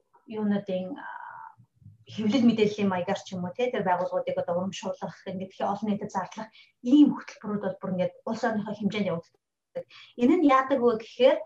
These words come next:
оюутнууд төгсөөд гарсан хойно биш, сурч явах үедээ би үнэхээр энэ одоо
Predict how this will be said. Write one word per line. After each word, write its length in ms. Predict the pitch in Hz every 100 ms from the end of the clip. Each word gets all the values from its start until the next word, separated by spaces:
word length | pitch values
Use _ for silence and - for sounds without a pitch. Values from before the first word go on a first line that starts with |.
| - _ _ 202
оюутнууд 640 | 262 294 294 247 202 202 -
төгсөөд 380 | 202 208 359 370 -
гарсан 300 | - - 247
хойно 320 | 214 196 196 -
биш, 160 | 294 - - _ _ _ _ - _ -
сурч 240 | 233 -
явах 200 | 320 320
үедээ 320 | 254 226 240 247 - - - 240
би 40 | 254
үнэхээр 460 | 240 - 294 302 240
энэ 180 | 220 208
одоо 200 | 196